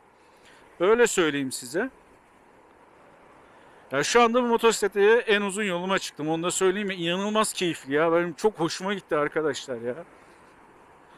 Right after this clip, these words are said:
Hani, e, elektrikli genelde böyle motosiklet karşı birazcık ön yargılıydım.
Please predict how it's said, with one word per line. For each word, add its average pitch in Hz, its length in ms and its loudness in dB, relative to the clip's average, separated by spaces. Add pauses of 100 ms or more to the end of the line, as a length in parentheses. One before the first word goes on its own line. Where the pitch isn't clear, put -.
(600)
Hani, 202 180 0
e, 226 240 0
elektrikli 220 840 2 (220)
genelde 196 380 2
böyle 214 120 4
motosiklet 190 520 -2
karşı 160 380 -2
birazcık 175 360 0
ön 180 160 2
yargılıydım. 170 720 -2